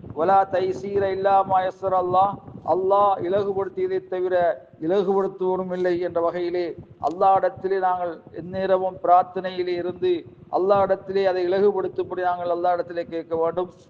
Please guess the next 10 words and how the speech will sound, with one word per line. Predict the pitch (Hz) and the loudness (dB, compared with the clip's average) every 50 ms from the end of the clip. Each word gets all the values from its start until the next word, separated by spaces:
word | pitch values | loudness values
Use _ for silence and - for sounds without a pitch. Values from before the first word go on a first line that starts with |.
| - - | -20 -14
மேலும் | - 156 170 185 196 202 190 | -6 -2 0 2 2 2 4
நாங்கள் | 190 185 190 196 190 196 | 4 4 4 2 0 -2
செய்த | 185 185 - 196 196 196 196 | -4 -2 0 0 2 2 2
பாவங்களை | 190 190 180 185 190 190 196 196 190 190 190 190 190 180 165 151 - | 2 2 4 4 6 4 4 2 0 -2 -2 0 0 -2 -4 -6 -8
விரைந்து | - 165 180 196 196 196 185 190 | -8 -4 -4 -4 -4 -2 -2 -2
நிறைவே-, | 180 175 175 185 190 190 - - - - - - - | -2 -2 -2 -2 -2 -4 -4 -8 -12 -20 -20 -18 -10
நிறைந்து | 147 160 185 196 196 202 196 190 185 | -4 -2 0 0 2 2 2 2 2
தௌபா | 185 180 190 185 185 196 196 | 2 0 2 4 4 4 4
செய்து, | 190 190 185 190 185 185 185 170 | 4 2 0 0 2 2 0 0
விரைந்து | 165 175 190 196 196 196 196 202 190 170 - | 0 -2 -2 -4 -2 -2 -2 -2 -2 -2 -4